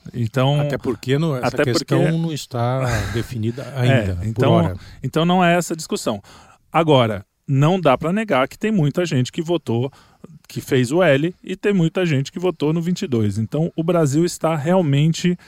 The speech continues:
Speaker 1: complicado. Nossos natais não serão, é, já, já têm sido complicados de um tempo pra cá,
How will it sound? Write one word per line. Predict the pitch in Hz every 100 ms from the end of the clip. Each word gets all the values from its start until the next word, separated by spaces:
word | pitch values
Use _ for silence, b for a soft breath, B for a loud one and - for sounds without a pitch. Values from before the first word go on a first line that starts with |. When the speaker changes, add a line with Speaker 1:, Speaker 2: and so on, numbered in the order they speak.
| B -
Speaker 1:
complicado. | 190 202 180 151 151 160
Nossos | 170 196 202 143
natais | 147 135 - 131 139 131
não | 135 139
serão, | 131 - 135 127 127 123 - B B B
é, | 127 -
já, | 120 151 -
já | 113 156 180 - _
têm | - 214
sido | 233 - 170 147 135 120
complicados | 143 127 117 117 143 143 117
de |
um | 113
tempo | 110 113 110
pra | 113 104
cá, | 113